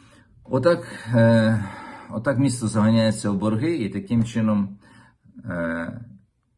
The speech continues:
міські обранці, міська влада не зважають. Після нас дійсно хоч потоп, там потім якось розберетеся, а гроші треба зараз. Попереду, тим паче, десь, десь там майоріють, можливо, вибори. На вибори треба гроші.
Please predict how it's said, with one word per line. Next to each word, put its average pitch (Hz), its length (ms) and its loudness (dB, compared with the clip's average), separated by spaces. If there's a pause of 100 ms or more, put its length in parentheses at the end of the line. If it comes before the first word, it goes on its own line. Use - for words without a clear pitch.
(500)
міські 123 340 0
обранці, 117 520 0
міська 92 260 -8
влада 98 340 -6
не - 220 -4
зважають. 101 640 -8
Після 127 240 -8
нас 135 200 -4
дійсно 120 300 -8
хоч 107 180 -8
потоп, - 400 -8 (600)
там 117 200 -2
потім 120 280 0
якось 104 280 -4
розберетеся, 92 680 -8
а 120 40 -4
гроші 120 280 -4
треба 87 300 -8
зараз. - 380 -12 (760)
Попереду, 117 480 -4
тим 95 200 -6
паче, 101 320 -8 (260)
десь, 98 260 -6
десь 98 220 -6
там 78 160 -10
майоріють, 85 520 -6
можливо, 82 500 -10 (340)
вибори. 98 580 -2 (260)
На 95 140 -2
вибори 101 340 -2
треба 82 300 -8
гроші. 78 460 -14